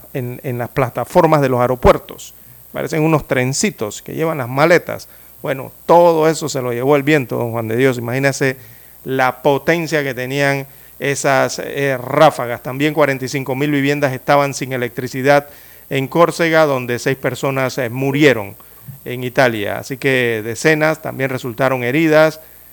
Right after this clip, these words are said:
eh, fueron llevadas a hospitales. Todo esto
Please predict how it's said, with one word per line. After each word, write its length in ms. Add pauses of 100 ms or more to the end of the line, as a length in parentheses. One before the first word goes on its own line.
(140)
eh, 680
fueron 320
llevadas 640
a 140
hospitales. 920
Todo 220
esto 600